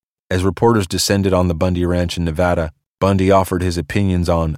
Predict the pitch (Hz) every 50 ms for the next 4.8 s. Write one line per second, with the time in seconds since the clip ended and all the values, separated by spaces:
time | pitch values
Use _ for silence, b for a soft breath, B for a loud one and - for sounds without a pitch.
0 | - _ - 78 78 87 85 85 90 98 98 92 92 82 69 58 53 - - _
1 | _ _ _ _ _ _ _ _ _ _ _ _ _ _ - 92 92 92 87 80
2 | 98 110 120 127 135 95 90 90 90 90 90 87 82 - - 95 87 76 73 67
3 | 69 73 82 - _ _ - 71 76 - - 107 98 - 90 87 87 90 87 87
4 | 87 87 85 80 78 76 73 71 82 85 85 80 76 71 71 71